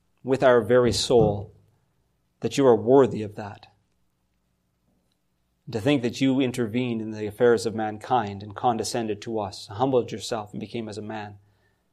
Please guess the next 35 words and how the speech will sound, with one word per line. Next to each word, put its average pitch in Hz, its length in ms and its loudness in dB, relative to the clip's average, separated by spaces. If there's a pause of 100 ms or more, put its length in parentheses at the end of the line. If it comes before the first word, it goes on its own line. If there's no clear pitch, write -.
(220)
and 110 100 -10
went 123 140 -2
to 117 80 -6
the 113 80 -10
cross, 107 540 -4
and 117 100 -12
you 113 80 -10
call 139 360 2
us - 460 -6 (1000)
to - 80 -12
cast 151 520 0
ourselves 127 480 -2
upon 110 380 -10
you, 107 260 -18 (920)
to - 100 -20
come 143 240 2
to - 200 -6
you 139 340 -2 (520)
seeking 147 440 0
that 117 220 -2
forgiveness. 113 800 -2
We 113 100 -6
thank 139 280 -2
you 117 60 -2
that 113 180 -6
you 131 80 -2
are 123 80 -2
the 117 60 -2
grantor 117 480 -6
of, 98 120 -10 (680)
of 107 160 -20 (320)
faith 139 580 0
and 113 140 -8
of 110 120 -10
forgiveness, 113 800 -4